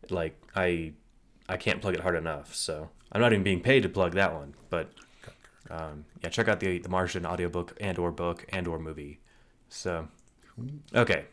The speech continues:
Speaker 1: Brian, what happens when we open up with Act Two?
Speaker 2: Uh, Harry is in his me space. <laughs> He's got all, like, he's got his, his, it's sort of like me at work when,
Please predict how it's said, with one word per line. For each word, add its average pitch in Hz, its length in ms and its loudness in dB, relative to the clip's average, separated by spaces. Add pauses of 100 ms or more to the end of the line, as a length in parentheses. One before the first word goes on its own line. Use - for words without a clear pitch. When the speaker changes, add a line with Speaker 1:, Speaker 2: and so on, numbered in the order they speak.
(160)
Speaker 1:
Brian, 107 220 8
what 113 100 6
happens 110 260 4
when 95 100 0
we 95 120 2
open 95 260 0
up 90 220 -2
with 95 260 0
Act - 320 -2 (100)
Two? 71 500 -6 (720)
Speaker 2:
Uh, 113 400 -2 (140)
Harry 170 440 6
is 139 160 2
in 131 120 8
his 110 220 6
me 113 300 6
space. - 760 0 (420)
<laughs> - 480 6
He's 202 320 12
got - 280 4
all, 139 320 6
like, 131 160 4 (400)
he's 123 120 -2
got 139 160 8
his, 117 260 4
his, 110 520 0 (260)
it's 113 500 -4
sort 185 140 2
of 170 40 6
like 120 160 4
me 113 200 6
at 98 100 -2
work 101 420 -4
when, 107 240 -8